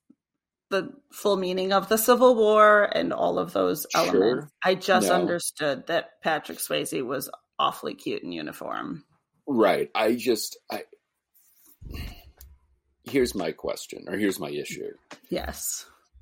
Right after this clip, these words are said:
Speaker 2: No matter what you do or do not know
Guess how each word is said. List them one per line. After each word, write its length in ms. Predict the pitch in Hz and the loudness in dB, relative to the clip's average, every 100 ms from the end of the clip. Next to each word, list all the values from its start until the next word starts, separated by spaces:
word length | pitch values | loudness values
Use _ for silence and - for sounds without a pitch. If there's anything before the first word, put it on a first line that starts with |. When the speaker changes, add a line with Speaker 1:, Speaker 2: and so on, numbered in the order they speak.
| _ _ _ - _ | _ _ _ -20 _
Speaker 2:
No 180 | 120 120 | 2 4
matter 360 | 123 113 120 110 | 4 2 2 0
what 340 | - 120 113 82 | 0 -2 -2 -8
you 200 | 107 95 | -8 -6
do 220 | 87 95 | -4 -2
or 100 | 90 | -4
do 180 | 92 90 | -4 -4
not 240 | 80 - | -4 -6
know 440 | 78 71 76 90 | -8 -6 -6 -8